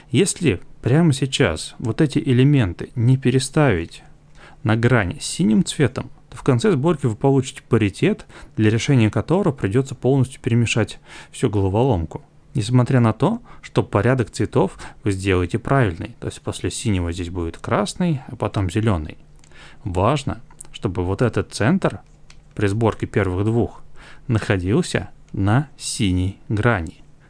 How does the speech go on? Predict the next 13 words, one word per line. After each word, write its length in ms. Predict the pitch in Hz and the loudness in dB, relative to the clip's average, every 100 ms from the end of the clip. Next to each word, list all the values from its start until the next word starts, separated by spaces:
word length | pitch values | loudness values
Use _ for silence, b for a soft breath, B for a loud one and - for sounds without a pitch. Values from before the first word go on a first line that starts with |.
| - | -12
а 160 | - | -4
именно 280 | 95 110 113 | 0 2 2
вот 160 | 107 104 | 0 -4
здесь. 400 | 101 80 - - _ - - B B B B - | -4 -6 -8 -18 _ -20 -20 B B B B -4
Как 200 | 170 - | -2 0
это 140 | 147 | 0
сделать? 520 | 113 101 85 - - - - - - B B B - | 0 0 -4 -6 -18 -20 -20 -20 -20 B B B -4
Два 300 | 107 208 202 | 0 2 4
элемента 440 | 110 107 175 139 | 4 2 2 2
мы 140 | 110 | 2
легко 280 | 113 95 123 | 2 0 -2
переставим. 600 | 98 - - - 107 85 - B B B B - - - | -2 -2 -2 0 0 -2 -8 B B B B -20 -20 -6
Просто 360 | 175 180 113 | -4 -2 -4